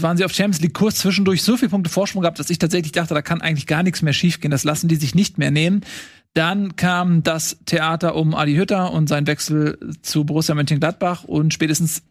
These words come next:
seitdem kriselt der Verein ein bisschen. Gegen Gladbach, äh, gab's nichts zu holen, gegen Leverkusen nicht, gegen Mainz zumindest mal ein Unentschieden, das aber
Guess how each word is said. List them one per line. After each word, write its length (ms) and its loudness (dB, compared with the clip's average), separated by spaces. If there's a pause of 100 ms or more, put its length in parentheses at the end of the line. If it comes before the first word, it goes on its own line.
(100)
seitdem 1080 -2
kriselt 520 -2
der 220 0
Verein 420 -2
ein 160 -2
bisschen. 520 2 (760)
Gegen 340 2
Gladbach, 640 -2
äh, 240 2
gab's 280 -2
nichts 260 -4
zu 100 0
holen, 200 2
gegen 160 2
Leverkusen 520 2
nicht, 180 0
gegen 180 2
Mainz 440 2 (260)
zumindest 420 2
mal 140 0
ein 120 -2
Unentschieden, 520 2
das 220 0
aber 520 -2